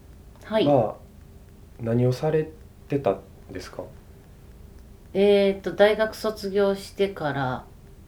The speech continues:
Speaker 2: 一年ぐらいは少し、あの、漁師のやってる会社の経理部門を少しやってたんですけど、
Speaker 1: は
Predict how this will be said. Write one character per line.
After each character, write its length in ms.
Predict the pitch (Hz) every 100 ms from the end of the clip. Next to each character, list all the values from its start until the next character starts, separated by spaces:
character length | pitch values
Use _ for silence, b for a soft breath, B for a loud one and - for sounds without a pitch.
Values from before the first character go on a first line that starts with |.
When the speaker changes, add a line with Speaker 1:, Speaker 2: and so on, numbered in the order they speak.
| - -
Speaker 2:
一 460 | 160 156 - 202
年 760 | 202 202 196 196 196 185 180 185 - - -
ぐ 80 | 190
ら 120 | 180
い 60 | 139
は 120 | 160
少 200 | - 170
し、 160 | -
あ 80 | 123
の、 540 | 123 120 107 98 - - - - - - - - - -
漁 200 | 151 180
師 160 | - 127
の 100 | 123
や 100 | 120
っ 40 |
て 220 | - -
る 320 | 147 156 120 - - - - - - -
会 180 | - 135
社 220 | - 139
の 300 | 156 147 -
経 240 | - 151 160
理 120 | 160
部 160 | 156 170
門 260 | 139 117
を 40 | 113
少 180 | - 131
し 160 | -
や 80 | 131
っ 40 |
て 180 | - 135
た 120 | 127 113
ん 60 |
で 80 | 104
す 120 | -
け 100 | -
ど、 120 | 135
Speaker 1:
は 160 | 190 131